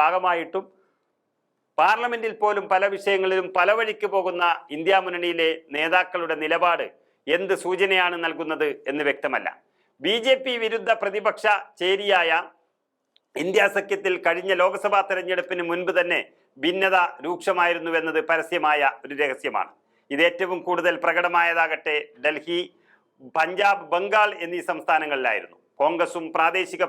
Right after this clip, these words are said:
പാർട്ടികളും തമ്മിലുള്ള സീറ്റ് വിഭജന തർക്കങ്ങളായിരുന്നു എപ്പോഴും എല്ലായിടത്തും പ്രശ്നമായത്. ഒരു ഘട്ടത്തിൽ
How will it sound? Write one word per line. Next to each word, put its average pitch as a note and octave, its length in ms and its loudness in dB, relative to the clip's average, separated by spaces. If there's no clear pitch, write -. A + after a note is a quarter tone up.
പാർട്ടികളും E3+ 500 -2
തമ്മിലുള്ള E3+ 400 0
സീറ്റ് F3 320 -6
വിഭജന E3 320 -2
തർക്കങ്ങളായിരുന്നു G3 760 2
എപ്പോഴും E3 340 -4
എല്ലായിടത്തും D#3+ 580 0
പ്രശ്നമായത്. A#2+ 560 -4
ഒരു C4 180 6
ഘട്ടത്തിൽ A3 320 -2